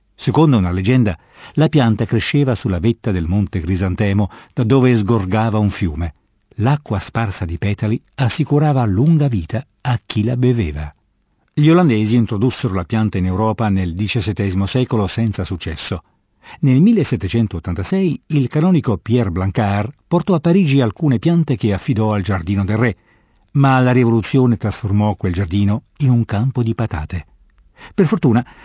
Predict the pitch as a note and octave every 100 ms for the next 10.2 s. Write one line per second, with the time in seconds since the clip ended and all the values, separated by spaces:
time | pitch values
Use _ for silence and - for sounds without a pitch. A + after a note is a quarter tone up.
0 | - - C3+ G3 E3 A2 A#2 G2+ F#2+ F#2+
1 | A2 - F3 D3 A2+ - C3 B2 G#2+ G2
2 | - - - D#3+ D3+ D3 C#3 D3+ D#3+ D3
3 | C#3+ C#3+ D3 D3 G#2 A#2+ D#3 D3+ C#3+ D#3
4 | C#3+ G3 F3 D3+ - - A2+ G#2 F3 D#3
5 | - C#3 B2+ G#2 C#3 C#3 A#2+ C3+ - D2+
6 | D#2 D2 _ _ _ _ _ A#2+ G2+ -
7 | - F#2+ - - F#2+ - _ _ D3+ B2+
8 | A#2+ B2 C3+ D3 _ - C3 A#2 A#2+ G#2+
9 | A#2+ G2+ G2+ G2 B2+ A#2+ G2+ F#2 G#2 E3+
10 | G3+